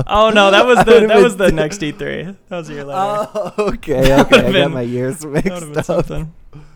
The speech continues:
Speaker 2: So what's the, what's the day-to-day of a Game Informer video editor? I mean, you know, we talked about kinda working at a deficit earlier, you know? Tons of daily stuff you all are putting out.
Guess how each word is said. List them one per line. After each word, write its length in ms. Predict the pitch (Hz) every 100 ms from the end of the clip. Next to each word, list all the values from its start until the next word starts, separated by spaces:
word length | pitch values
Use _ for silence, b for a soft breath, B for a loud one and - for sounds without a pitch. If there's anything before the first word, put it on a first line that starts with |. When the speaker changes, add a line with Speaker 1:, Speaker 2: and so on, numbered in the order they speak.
| B B B B B B
Speaker 2:
So 340 | - - 233 190
what's 340 | 214 247 -
the, 400 | - 247 196 156 _
what's 300 | 175 240 262
the 360 | - 359 254 - b b b b 131
day-to-day 880 | 165 180 214 180 139 135 156 120 -
of 400 | 143 143 127 107 - _ - _
a 120 | 160 147
Game 320 | 147 160 170
Informer 760 | 165 - 160 156 156 151 139 123
video 480 | 123 135 208 185 113
editor? 460 | 113 117 120 120
I 80 | 120
mean, 240 | 127 135 123
you 140 | 143
know, 180 | 127 135
we 120 | 165
talked 280 | 180 170 -
about 200 | 175 151
kinda 240 | 175 165
working 380 | 143 147 156 175
at 80 | 143
a 60 | 139
deficit 600 | 123 135 180 160 117 -
earlier, 420 | 117 117 113 123
you 180 | 156 139
know? 240 | 123 147 - b b _
Tons 320 | - 175 196 190
of 100 | 160
daily 320 | 151 156 143
stuff 340 | - 135 135
you 140 | 151 127
all 200 | 120 117
are 340 | 117 117 110
putting 400 | - - 160 131
out. 420 | 120 170 120 120